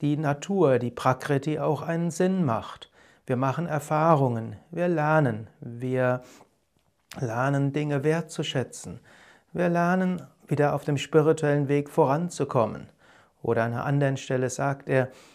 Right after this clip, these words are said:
dass der Grund, weshalb die Seele sich in diese Welt hineinbegeben hat, weshalb Purusha und Prakriti zusammen sind, ist, dass Purusha die Kräfte erkennt, die in ihm selbst und in der Prakriti liegen.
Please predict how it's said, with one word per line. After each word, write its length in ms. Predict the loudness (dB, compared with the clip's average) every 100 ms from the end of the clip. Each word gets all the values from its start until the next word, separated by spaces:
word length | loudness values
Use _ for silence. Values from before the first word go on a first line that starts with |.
| _ _ -8
dass 160 | 0
der 120 | 2
Grund, 540 | 2 2 2 0 -4 -6
weshalb 560 | -6 0 4 4 2 -8 -20 -20 -20 -6
die 120 | -4
Seele 520 | 0 4 6 6 4
sich 240 | 2 -4 -2
in 120 | -2
diese 360 | 0 0 2 2
Welt 260 | 2 0
hineinbegeben 880 | 0 2 2 2 2 2 0 0 2
hat, 220 | 2 0
weshalb 320 | -4 -4 -4
Purusha 520 | 0 2 2 2 0 -2
und 100 | -2
Prakriti 640 | -2 -2 0 -2 0 -2
zusammen 560 | -4 -4 0 0 -2 -4
sind, 300 | -2 -2 -4
ist, 300 | -6 -6 -6 -20 -20 -20 -16 -2
dass 220 | -2 0
Purusha 520 | -2 2 2 2 -2
die 160 | -2 -4
Kräfte 480 | -2 -2 -2 -6 -4
erkennt, 560 | -2 0 0 0 -4
die 120 | -4
in 140 | -2 0
ihm 200 | 0 2
selbst 560 | 4 4 2 -4 -10
und 280 | -4 -4 -4
in 380 | -4 -2 0 2
der 100 | 0
Prakriti 720 | -2 -2 -4 -2 -2 0 -2
liegen. 480 | -2 -4 -6 -10